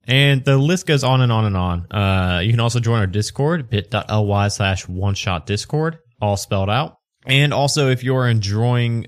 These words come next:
this mini campaign and you're planning on maybe running this mini campaign yourself, uh, you should definitely check out Sly Flourish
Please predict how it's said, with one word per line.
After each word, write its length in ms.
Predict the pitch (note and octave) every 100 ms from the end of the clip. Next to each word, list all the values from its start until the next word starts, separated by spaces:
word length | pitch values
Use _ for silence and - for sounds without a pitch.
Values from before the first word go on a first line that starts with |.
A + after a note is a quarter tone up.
| -
this 560 | G#2+ A2+ A2 - - - _ _
mini 200 | B2 A#2
campaign 520 | B2 A2+ A#2+ A#2 A2
and 120 | G#2 G#2
you're 180 | A2+
planning 300 | G#2+ A#2 A2+
on 160 | G#2 G#2
maybe 240 | G#2+ G#2
running 280 | G2 G#2+ G#2+
this 140 | G2+ -
mini 140 | G#2+
campaign 360 | - G2+ G2+ G2
yourself, 560 | F2+ - C3 B2+ B2 - _ _
uh, 120 | A2+ A2
you 100 | A2+
should 140 | A2
definitely 260 | A#2+ B2 A2
check 300 | A#2+ A2+ A2
out 320 | A2 G#2+ - - - _ -
Sly 440 | - B2 B2+ C#3+
Flourish 640 | - B2+ A#2+ A#2+ A2+ A2+